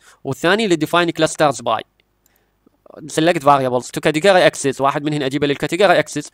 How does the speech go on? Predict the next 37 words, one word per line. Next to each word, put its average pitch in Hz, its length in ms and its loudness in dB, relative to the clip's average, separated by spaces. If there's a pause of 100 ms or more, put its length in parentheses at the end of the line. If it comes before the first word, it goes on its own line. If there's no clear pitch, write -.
(120)
والثاني 170 340 0
وين 196 140 4
أجيبه؟ 170 340 0 (360)
to - 20 4 (160)
clusters. 135 480 0 (360)
Then 180 140 2 (100)
click 214 180 -2
OK، 120 160 -4
ورا 165 240 2
ما 170 160 2
أكمل 196 340 -4
أقول 165 220 -2
له 220 60 2
أوكي، 170 360 -2 (300)
هاي 139 140 4
الأوكي 131 280 0
يتجوه 151 320 0
حتى 165 240 -6
يبدي 208 160 -2
يشتغل. 123 280 -6 (3500)
هاي 170 160 4
البار 135 240 -2
تشارت - 520 -6 (200)
اللي 143 180 -4
هي 151 180 0
فد 143 160 -6
شي 127 380 -6
يعني 117 380 -6 (260)
متقدم 127 440 -6
جدًا. 117 380 -12
الباي 180 340 2
تشارت، 127 480 -2 (280)
الباي 160 460 2
تشارت 156 360 0
هاي 185 240 4
مال 139 320 -2
الدائرة. 120 460 2